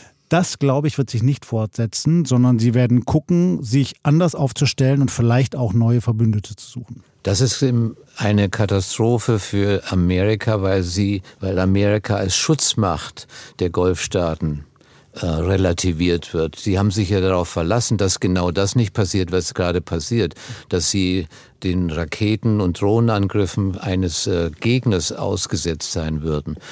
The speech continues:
Speaker 2: Und sozusagen geschichtlich und auf Dauer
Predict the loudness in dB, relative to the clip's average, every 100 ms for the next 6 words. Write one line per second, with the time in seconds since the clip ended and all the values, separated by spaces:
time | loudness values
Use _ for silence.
0 | -16 -16 -18 -4 0 0 0 -6 -2 -2
1 | 0 0 2 2 0 -2 -2 2 0 0
2 | -2 2 2 0 -2 -2 -2 -4 -4 -2
3 | 0 2 2 2 0